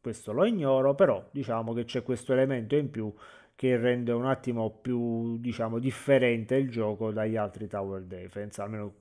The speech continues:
quelli che conosco io. E ancora in più c'è una grafica, direi, almeno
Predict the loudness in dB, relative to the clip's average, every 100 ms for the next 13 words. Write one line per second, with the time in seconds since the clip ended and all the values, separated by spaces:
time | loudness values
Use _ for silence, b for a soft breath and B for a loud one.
0 | _ -10 -6 -6 -6 -8 -8 -10 -10 -12
1 | -14 -14 -16 -20 _ _ _ B B B
2 | B 2 6 8 8 6 4 8 8 10
3 | 8 6 4 2 6 6 6 2 -4 0
4 | 2 6 6 4 2 -2 -4 -8 -6 0
5 | 2 2 0 -6 -4 -2 -2